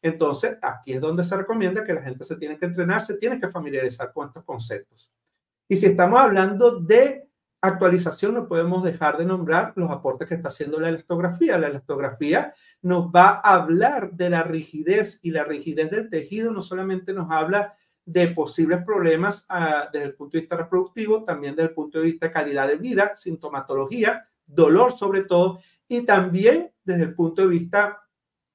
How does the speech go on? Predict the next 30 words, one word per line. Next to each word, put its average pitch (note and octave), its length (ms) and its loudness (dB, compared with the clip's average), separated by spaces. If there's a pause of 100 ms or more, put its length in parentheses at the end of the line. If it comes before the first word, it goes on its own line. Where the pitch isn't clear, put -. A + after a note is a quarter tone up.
(160)
de D#3+ 520 2
antigüedad E3+ 800 4
de E3 100 4
la C#3+ 120 0
lesión. A#2 560 -6 (480)
Entonces, E3 480 0
como C#3+ 280 -6
es F3 140 -6
elastografía, B3+ 1120 2
cero F3 320 -2
coma F3+ 260 -4
uno D#3+ 200 -4
se F#3 160 -6
asocia F3+ 540 -4
a E3 120 0
las - 240 -6
zonas E3+ 380 -4
más F3+ 240 -2
violáceas, G3 600 0
es F#3 100 -8
decir, F3+ 120 -6
son D3 200 -10
las C#3+ 100 -8
más D#3 180 -8
rígidas, G3 380 -6
las E3+ 140 -8
que - 80 -18
tienen C#3 240 -8
menos D#3+ 200 -6
elasticidad, F3+ 640 -4